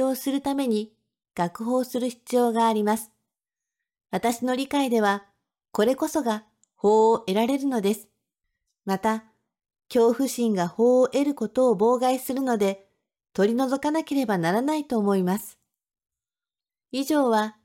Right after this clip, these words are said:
学法をする中で、法が得られることについての私の考えです。法を得ることは、とても簡単なことではありません。やはり、学法の時間を守ることが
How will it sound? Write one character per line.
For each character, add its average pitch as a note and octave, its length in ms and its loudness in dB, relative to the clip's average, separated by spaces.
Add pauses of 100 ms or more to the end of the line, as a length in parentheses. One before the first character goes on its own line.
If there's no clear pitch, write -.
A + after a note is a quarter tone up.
(220)
学 E3+ 260 -6
法 A#3+ 180 0
を B3 100 0
す B3 140 -4
る A#3+ 100 -4
中 B3 240 -6
で、 F#3+ 220 -6 (380)
法 A3 300 2
が A3+ 180 0
得 F#3+ 160 -4
ら A3 100 0
れ C#4 120 0
る C#4+ 100 -2
こ A3+ 120 -6
と B3+ 120 -4
に A#3 180 -2
つ - 140 -8
い C#4+ 120 -2
て B3 120 -6
の G3+ 200 -4 (160)
私 A3 340 -4
の A#3+ 120 -6
考 A#3 320 -4
え A#3+ 120 0
で G#3+ 140 -2
す。 - 140 -16 (1000)
法 A3 300 4
を A3+ 80 4
得 B3 120 4
る C4+ 80 -2
こ A#3+ 100 -4
と A3+ 140 2
は、 G3 220 0 (380)
と F3+ 140 -2
て A#3 140 0
も B3 140 0
簡 B3 280 -4
単 C#4 160 0
な C#4 120 -2
こ C4 100 -6
と C#4+ 100 -4
で D4+ 140 0
は D4+ 160 0
あ G3 80 0
り F#3 100 -2
ま A3+ 140 0
せ A#3 180 -4
ん。 G#3+ 80 -8 (800)
や F#3 120 0
は A#3+ 140 -2
り、 A3+ 220 -4 (400)
学 F3+ 260 -2
法 C4 240 -2
の B3+ 120 -4
時 B3 120 -8
間 C4 240 -4
を C4 40 -2
守 B3+ 320 2
る C#4+ 60 -4
こ A3+ 120 -6
と B3+ 120 0
が A3 240 -2